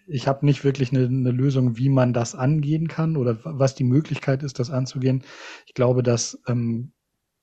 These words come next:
ganz viel davon dann gleichzeitig eben auch etwas ist, was eine Frage ist von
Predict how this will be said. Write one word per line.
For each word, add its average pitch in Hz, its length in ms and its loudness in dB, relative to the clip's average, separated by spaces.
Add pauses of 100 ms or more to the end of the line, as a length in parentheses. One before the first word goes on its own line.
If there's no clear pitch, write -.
(360)
ganz 120 240 0
viel 175 220 4
davon 143 300 4
dann 127 120 4
gleichzeitig 135 560 2
eben 135 160 0
auch 139 380 2
etwas 127 300 0
ist, 135 260 -6
was 120 320 -6
eine 123 80 -6
Frage 127 280 -2
ist 120 120 -8
von 120 400 -4